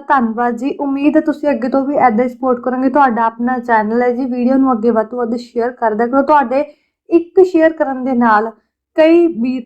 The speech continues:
ਭੈਣਾਂ ਦੀਆਂ ਚੀਜ਼ਾਂ ਨੇ ਜਿਹੜੀਆਂ ਸੇਲ ਹੋ ਸਕਦੀਆਂ ਨੇ, ਜ਼ਮੀਨ, ਪਲਾਟ, ਕੋਠੀਆਂ, ਘਰਾਂ ਦੀ।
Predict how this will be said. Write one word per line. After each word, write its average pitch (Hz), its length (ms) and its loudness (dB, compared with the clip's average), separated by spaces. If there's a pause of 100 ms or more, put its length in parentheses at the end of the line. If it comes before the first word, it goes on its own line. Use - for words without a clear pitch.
ਭੈਣਾਂ 247 220 -4
ਦੀਆਂ 226 120 -4
ਚੀਜ਼ਾਂ 233 360 -4
ਨੇ 233 80 -2
ਜਿਹੜੀਆਂ 226 260 0
ਸੇਲ 240 280 0
ਹੋ 208 160 4
ਸਕਦੀਆਂ 233 400 -4
ਨੇ, 262 100 -2
ਜ਼ਮੀਨ, 226 360 0
ਪਲਾਟ, 214 380 -4
ਕੋਠੀਆਂ, 214 500 -10
ਘਰਾਂ 233 220 -4
ਦੀ। 262 220 -4